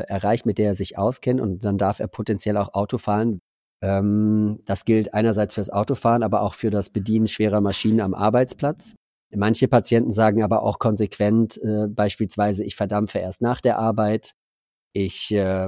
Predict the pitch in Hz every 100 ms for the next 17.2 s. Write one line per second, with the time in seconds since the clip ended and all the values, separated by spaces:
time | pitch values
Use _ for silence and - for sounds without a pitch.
0 | 95 85 104 101 104 95 95 92 98 -
1 | 104 104 104 - 123 127 139 123 117 127
2 | 120 117 113 110 - - 110 117 - _
3 | _ _ - 101 101 104 - 117 113 110
4 | 113 113 120 113 110 113 104 110 104 117
5 | - 123 107 101 104 107 98 107 117 107
6 | 110 - 113 - - 117 135 127 110 113
7 | 110 107 95 101 101 92 98 - 92 90
8 | 95 - 87 - 87 - _ _ _ _
9 | - 107 120 131 107 101 - 120 160 147
10 | 110 110 101 101 - 104 117 131 98 95
11 | 101 127 151 110 95 98 92 95 - 101
12 | - 104 120 135 113 107 107 101 - 104
13 | 98 98 - 92 90 98 - - 92 90
14 | 85 - 87 90 - 101 92 92 - 90
15 | 95 - 90 90 90 98 90 92 92 90
16 | 95 - 87 87 87 - 101 87 87 -
17 | 90